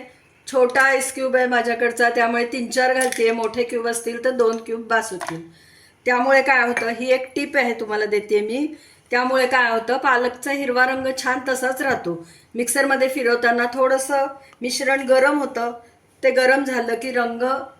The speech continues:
काळपट येतो, म्हणून बर्फाचे क्यूब घालायचे. वाव, मस्त,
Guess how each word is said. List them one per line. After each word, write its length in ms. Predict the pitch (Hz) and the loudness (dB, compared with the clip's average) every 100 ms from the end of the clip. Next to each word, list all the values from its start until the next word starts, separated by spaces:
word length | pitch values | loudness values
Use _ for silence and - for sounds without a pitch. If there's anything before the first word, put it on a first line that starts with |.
| - | 0
काळपट 440 | 262 233 277 277 | 2 2 2 2
येतो, 260 | 254 202 233 | 2 0 -2
म्हणून 420 | 247 226 262 311 - _ _ _ _ - | -2 -2 -2 -4 -10 _ _ _ _ -6
बर्फाचे 480 | 214 208 220 220 247 | -4 -2 -2 -2 -4
क्यूब 300 | 269 226 240 | -2 -4 -2
घालायचे. 540 | 311 220 175 - - _ _ _ _ _ _ _ _ _ _ _ - - 131 147 160 170 175 175 175 180 180 180 180 - _ _ _ _ _ _ _ _ _ _ _ _ _ _ _ _ _ - | -2 -2 -4 -10 -18 _ _ _ _ _ _ _ _ _ _ _ -4 -2 -2 0 0 2 2 2 2 2 0 0 -2 -4 _ _ _ _ _ _ _ _ _ _ _ _ _ _ _ _ _ -14
वाव, 340 | 190 175 170 139 131 - - - _ _ - | -8 -6 -6 -12 -16 -20 -20 -20 _ _ -4
मस्त, 360 | 214 214 - | -2 -2 -2